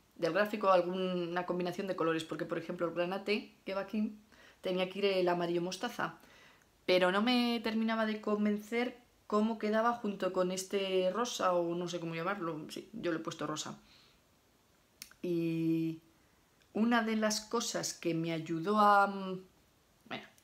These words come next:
me ayudó, yo qué sé, me lo hice y, y me iba muy bien como chuleta, pues es como, pues, hacía como un simulado de lo que eran los,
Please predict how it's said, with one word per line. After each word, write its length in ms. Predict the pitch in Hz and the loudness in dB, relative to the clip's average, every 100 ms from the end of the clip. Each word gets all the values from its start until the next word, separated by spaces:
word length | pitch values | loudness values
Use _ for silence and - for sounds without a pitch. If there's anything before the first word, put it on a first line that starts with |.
| - | -18
me 100 | 202 | -14
ayudó, 300 | 160 165 175 | -10 -6 -6
yo 140 | 165 | -6
qué 100 | 165 | -10
sé, 160 | 160 170 | -10 -10
me 100 | 160 | -6
lo 60 | 170 | -4
hice 300 | 185 - 208 | -4 -4 -2
y, 340 | 185 160 151 - - - - | -2 -4 -6 -12 -20 -16 -6
y 80 | 175 | -2
me 120 | 170 | 0
iba 160 | 180 | 2
muy 140 | 185 165 | 0 0
bien 140 | 170 | -2
como 220 | 165 165 | -2 -4
chuleta, 400 | 165 - 208 196 | -6 -4 -4 -2
pues 140 | - 165 | -4 -6
es 80 | 165 | -6
como, 220 | 185 180 - - - | -6 -6 -8 -20 -16
pues, 300 | - - - - _ _ _ _ _ _ _ _ | -14 -12 -14 -20 _ _ _ _ _ _ _ _
hacía 320 | 175 160 185 | 0 2 0
como 160 | 170 170 | 0 0
un 80 | 175 | 0
simulado 560 | - 196 190 196 190 | -2 -4 0 2 2
de 140 | 165 165 | 2 2
lo 100 | 165 | 0
que 340 | 165 165 170 | -2 0 2
eran 440 | 175 180 180 175 175 | 4 4 4 2 4
los, 580 | 175 175 170 170 - | 4 4 0 -2 -6